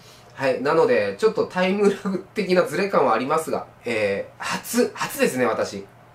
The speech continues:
あの、他の方のYouTube動画とかを見てないんですよ、プレステファイブに関しては。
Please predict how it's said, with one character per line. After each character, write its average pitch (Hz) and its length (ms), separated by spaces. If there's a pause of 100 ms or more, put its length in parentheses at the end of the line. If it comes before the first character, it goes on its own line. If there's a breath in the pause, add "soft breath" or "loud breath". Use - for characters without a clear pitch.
(460)
あ 143 80
の、 127 80
他 165 180
の 262 140
方 262 180
の 247 80
YouTube 247 380
動 262 160
画 220 100
と 147 100
か - 140
を 220 60
見 170 100
て 185 100
な 160 120
い 220 80
ん 208 40
で 160 80
す 131 120
よ、 101 80
プ 127 80
レ 127 80
ス - 60
テ 131 40
フ - 80
ァ 147 120
イ - 20
ブ 127 80
に 110 80
関 120 200
し 113 60
て 110 80
は。 98 140